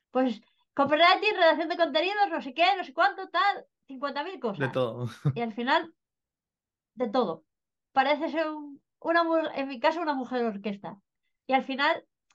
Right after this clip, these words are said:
Speaker 1: el tiempo es el que es. Y otro consejo muy importante, eh, que elija una red social. Una, que se centre en una, en una sola. Que luego si quiere tener alguna más, bueno, puede ser.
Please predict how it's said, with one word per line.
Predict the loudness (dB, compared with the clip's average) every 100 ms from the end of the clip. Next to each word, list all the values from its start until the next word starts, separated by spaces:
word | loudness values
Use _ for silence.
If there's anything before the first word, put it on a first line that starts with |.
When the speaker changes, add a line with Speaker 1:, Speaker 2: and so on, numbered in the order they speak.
| _
Speaker 1:
el | -10
tiempo | -4 -4 -2
es | -4
el | -4
que | -4 -4 -6
es. | -12 _ _ _ _ _ _ _ _ -6
Y | -2
otro | 0 0
consejo | 0 0 0 -2 2 0 -2 _ _ _ _ _ _ _
muy | -10 -8
importante, | -6 -4 -4 -4 -4 -6 -6 -6 -4
eh, | -2 -2 -6 -12 _ _
que | 0
elija | 0 0
una | 2 2
red | 2
social. | -6 -2 -2 -2 -12 _
Una, | -4 -4 -6 -12
que | -8
se | -4
centre | -4 -2
en | -4
una, | -4 -6 -14 _ _ _
en | -4
una | -2
sola. | -2 -6 -10 -16 _ _ _
Que | -10 -10 _ _
luego | 2 4 4
si | 2
quiere | 0 2
tener | 2 4
alguna | 4 4 0
más, | 0 -2 -2
bueno, | -6 -6 -12 _ _ _ _ _ _
puede | 0 0
ser. | -4 -12